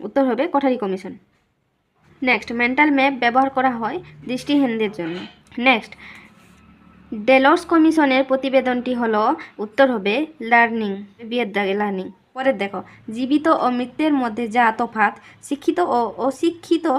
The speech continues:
এর মধ্যে তাই তফাৎ। উক্তিটি করেন, এখানে উক্তিটি করেন অ্যারিস্টটল।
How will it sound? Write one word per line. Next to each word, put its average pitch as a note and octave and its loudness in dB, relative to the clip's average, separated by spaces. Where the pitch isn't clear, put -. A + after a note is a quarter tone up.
এর B3+ -2
মধ্যে B3 -2
তাই C4 4
তফাৎ। G#3 -4
উক্তিটি D#4 -2
করেন, B3+ 4
এখানে A#3+ -6
উক্তিটি D4 -6
করেন D4+ 0
অ্যারিস্টটল। A#3+ -4